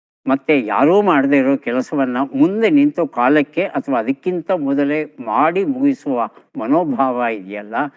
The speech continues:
ಇದು ನಾಯಕನಿಗೆ ಅಗತ್ಯವಾಗಿ ಇರಲೇಬೇಕು ಅನ್ನೋದನ್ನ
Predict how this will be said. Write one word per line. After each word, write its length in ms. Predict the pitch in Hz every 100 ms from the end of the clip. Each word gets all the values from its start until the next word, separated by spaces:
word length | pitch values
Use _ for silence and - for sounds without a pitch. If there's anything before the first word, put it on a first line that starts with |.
| _ -
ಇದು 200 | 139 127
ನಾಯಕನಿಗೆ 760 | 101 95 127 175 147 147 120 127 -
ಅಗತ್ಯವಾಗಿ 760 | - 131 - 123 120 110 117 -
ಇರಲೇಬೇಕು 880 | 123 147 202 196 165 147 - 151 151
ಅನ್ನೋದನ್ನ 480 | 123 117 110 113